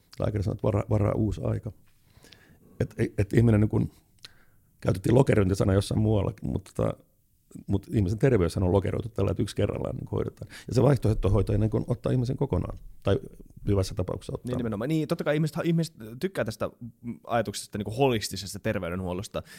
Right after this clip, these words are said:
Speaker 2: Ei sille, että siinä olisi mitään niin kuin tieteellistä, ö, perää. Mä en tiedä, ehkä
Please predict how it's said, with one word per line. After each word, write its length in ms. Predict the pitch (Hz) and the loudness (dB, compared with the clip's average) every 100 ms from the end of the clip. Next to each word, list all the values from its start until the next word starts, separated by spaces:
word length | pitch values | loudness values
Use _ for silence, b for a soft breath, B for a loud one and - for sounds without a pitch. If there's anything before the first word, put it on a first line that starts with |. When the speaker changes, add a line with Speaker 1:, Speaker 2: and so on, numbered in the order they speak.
| 143 | -6
Speaker 2:
Ei 120 | 127 | -2
sille, 140 | 147 147 | 0 -2
että 80 | |
siinä 100 | 120 110 | -2 -2
olisi 120 | 117 | -2
mitään 220 | 110 101 | 0 0
niin 100 | 101 | -2
kuin 100 | - | -4
tieteellistä, 520 | - 175 104 98 - 95 76 | -2 -2 -2 -4 -2 -4 -4
ö, 340 | 78 87 87 - - | -8 -8 -10 -12 -4
perää. 460 | 110 98 90 85 50 | -2 0 0 0 -4
Mä 180 | 73 87 | -6 -6
en 60 | 87 | 0
tiedä, 320 | 147 85 80 | 2 2 0
ehkä 240 | - - | -8 -14